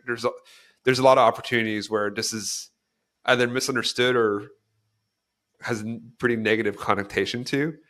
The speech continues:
but there's a lot of value there if you can just, like, peel back the onion and really understand, like, where the value is, because no one's looking at it 'cause it's such a, it has a certain kind of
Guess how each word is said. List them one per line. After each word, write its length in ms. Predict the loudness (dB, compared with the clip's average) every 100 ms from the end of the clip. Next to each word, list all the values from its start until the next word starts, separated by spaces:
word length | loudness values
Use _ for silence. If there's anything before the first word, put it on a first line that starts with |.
| _ _
but 180 | 2 2
there's 160 | 0 -2
a 80 |
lot 220 | 4 6 4
of 120 | 2
value 380 | 2 2 2 0
there 160 | -4
if 60 | -6
you 80 | -6
can 260 | -6 -6
just, 180 | -10 -6
like, 200 | -6 -6
peel 180 | -6 -4
back 280 | -4 -6 -6
the 120 | -8
onion 400 | -8 -8 -8 -10
and 160 | -10
really 180 | -6 -4
understand, 560 | -4 -4 -4 -4 -6 -6
like, 200 | -8 -6
where 160 | -4 -4
the 140 | -6
value 580 | -2 0 0 0 -4 -4
is, 460 | -4 -4 -4 -10 _ -20 _ _
because 240 | -4 0
no 80 | 2
one's 200 | 0 0
looking 240 | -4 -2
at 100 | -6
it 60 | -4
'cause 200 | -8 -8
it's 140 | -6
such 260 | -4 -4 -2
a, 240 | 0 0 -6 _ _ _ _ _ _ _ _
it 60 | -4
has 200 | 0 0
a 80 | 0
certain 300 | -2 -2 -6
kind 180 | -4 -4
of 240 | -4 -10